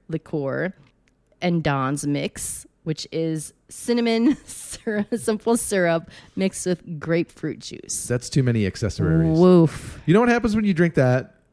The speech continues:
Speaker 2: You lose your wallet, you forget where you parked your car,
Speaker 1: You break your phone.
Speaker 2: and you find out that you ordered, like, five hundred dollars worth of beach towels with Steven Seagal riding a white tiger on them.
Speaker 1: Sure.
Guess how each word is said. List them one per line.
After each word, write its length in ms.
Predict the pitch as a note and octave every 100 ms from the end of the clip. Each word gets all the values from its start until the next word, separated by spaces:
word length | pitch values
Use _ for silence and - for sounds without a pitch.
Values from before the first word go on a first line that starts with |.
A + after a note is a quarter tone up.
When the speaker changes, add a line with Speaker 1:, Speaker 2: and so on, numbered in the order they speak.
| _ -
Speaker 2:
You 160 | C3 C#3
lose 240 | C#3+ F3 G3+
your 100 | G3
wallet, 500 | C3+ A#2 A2+ B2+ -
you 120 | A#2+ A#2
forget 300 | C3 C#3 D#3
where 80 | D#3
you 100 | D3+
parked 260 | C#3+ C3+
your 120 | D3
car, 480 | C#3 A2 G2+ G#2 A2+ -
Speaker 1:
You 140 | A3+
break 240 | G#3 G#3+
your 80 | C#4
phone. 460 | - G#3 F#3 F#3+ A#3
Speaker 2:
and 80 | D3+
you 100 | C#3+
find 380 | - C#3+ C#3+
out 240 | C#3 C#3 C3
that 100 | C3
you 160 | C3
ordered, 340 | B2+ B2 B2+ A#2+
like, 160 | A#2
five 280 | - A#2+ A#2+
hundred 180 | B2+ B2+
dollars 420 | A#2+ A#2 A#2+ A2
worth 260 | A2 A2+ -
of 180 | A2+ F#2
beach 280 | A#2 G#2 -
towels 440 | A2+ G#2 G2+ G2
with 160 | G2+ -
Steven 380 | - A2+ A#2
Seagal 480 | G#2+ B2 G#2+ G#2 G2+
riding 280 | G2+ G2 G2
a 60 | F#2+
white 360 | F2+ F#2+ -
tiger 500 | - G#2 F#2+ F#2 E2+
on 180 | E2 D#2+
them. 260 | D#2+ D#2+ D#2
Speaker 1:
Sure. 800 | - - G3 F3+ A3+ C4 G3